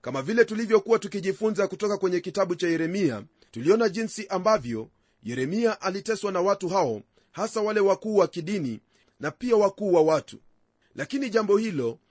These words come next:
sio jambo ambalo lilimfanya yeye afya yake kudhoofika, bali lililomfanya afya yake kudhoofika ni hali ya taifa lake jinsi litakavyokuwa baada ya hapo. Naam, yeye hakukimbia na kusema kwamba,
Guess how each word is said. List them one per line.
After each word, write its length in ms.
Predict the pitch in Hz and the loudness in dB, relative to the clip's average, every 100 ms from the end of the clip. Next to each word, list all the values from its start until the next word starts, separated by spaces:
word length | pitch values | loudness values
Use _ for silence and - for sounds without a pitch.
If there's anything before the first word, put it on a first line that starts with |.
| _ _ | _ _
sio 200 | - 240 | -8 -6
jambo 320 | 208 233 220 | -2 2 4
ambalo 420 | 214 196 202 220 208 | 2 0 0 2 2
lilimfanya 640 | 196 190 175 214 208 185 | 0 -2 -4 -4 -2 2
yeye 460 | 196 196 131 110 - _ _ _ | 6 6 4 -4 -12 _ _ _
afya 320 | - 165 185 | -8 -4 0
yake 340 | 185 233 208 185 | 0 0 0 -4
kudhoofika, 680 | 175 156 151 165 151 - - _ _ _ | -2 0 0 0 -4 -4 -16 _ _ _
bali 340 | 113 202 240 226 | 0 2 2 -2
lililomfanya 800 | 220 233 226 196 - 220 214 196 | -4 2 2 2 -2 -2 -2 -4
afya 240 | 190 196 | -2 -2
yake 180 | 202 190 | -2 -4
kudhoofika 720 | 175 170 165 226 - 113 101 _ _ _ - | -4 -4 -4 -6 -6 -6 -8 _ _ _ -10
ni 120 | 127 | -8
hali 380 | 117 220 226 220 | -2 -2 0 -2
ya 80 | 208 | -2
taifa 380 | 214 196 208 | 0 -2 0
lake 280 | 208 214 202 | 0 2 0
jinsi 320 | 165 214 196 | -4 -8 -6
litakavyokuwa 960 | 196 170 180 208 180 180 254 202 127 98 _ _ | -6 -4 -2 -2 -2 -2 0 0 0 -2 _ _
baada 380 | - 160 175 156 | -4 0 2 2
ya 100 | 147 | 0
hapo. 340 | 139 143 98 - _ _ _ _ - | 0 -4 -6 -18 _ _ _ _ -12
Naam, 500 | 120 139 156 190 220 _ _ _ | -6 0 0 0 -6 _ _ _
yeye 320 | 269 233 226 | 4 8 8
hakukimbia 640 | 220 226 202 - 208 220 | 6 0 -4 -8 -4 0
na 120 | 208 196 | 0 0
kusema 380 | 190 214 202 | -2 -2 -2
kwamba, 440 | - 226 175 120 | 0 0 0 -4